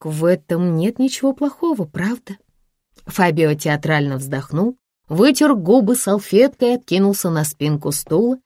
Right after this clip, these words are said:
окидывая её проницательным взглядом. «Конечно нет, но, Хелена, иногда ты такая бомбина в житейском плане, что я боюсь за тебя.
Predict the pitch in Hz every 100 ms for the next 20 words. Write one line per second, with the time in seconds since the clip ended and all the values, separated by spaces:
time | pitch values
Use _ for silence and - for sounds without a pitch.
0 | _ - 196 220 196 175 165 156 151 185
1 | 170 160 160 151 147 156 147 147 139 139
2 | 147 135 123 - _ _ _ _ _ _
3 | - 156 147 147 160 190 - 226 320 349
4 | 381 151 165 196 156 175 165 147 156 185
5 | 185 185 165 160 165 160 165 160 147 156
6 | 156 147 143 170 320 349 294 _ _ -
7 | 202 180 180 160 156 151 - 151 147 143
8 | 135 139 185 - 185 185 151 156 302 330
9 | 202 156 208 - 214 156